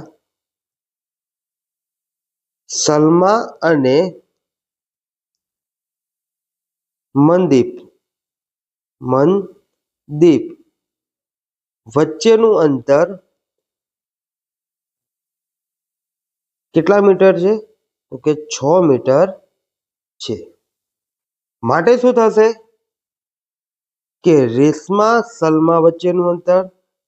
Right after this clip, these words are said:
સલમા મનદીપ વચ્ચેનું અંતર કેટલું થાય? છ મીટર થાય. એટલે અહીંયા આપણે જોઈએ આકૃતિમાં તો આરએસ અને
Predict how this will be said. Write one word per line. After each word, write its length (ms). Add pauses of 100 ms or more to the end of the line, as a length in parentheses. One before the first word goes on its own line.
(120)
સલમા 580
મનદીપ 500
વચ્ચેનું 460
અંતર 320 (540)
કેટલું 260
થાય? 240 (540)
છ 60 (140)
મીટર 380
થાય. 240 (500)
એટલે 200 (520)
અહીંયા 280
આપણે 220
જોઈએ 380 (100)
આકૃતિમાં 640 (540)
તો 60 (220)
આરએસ 440 (220)
અને 240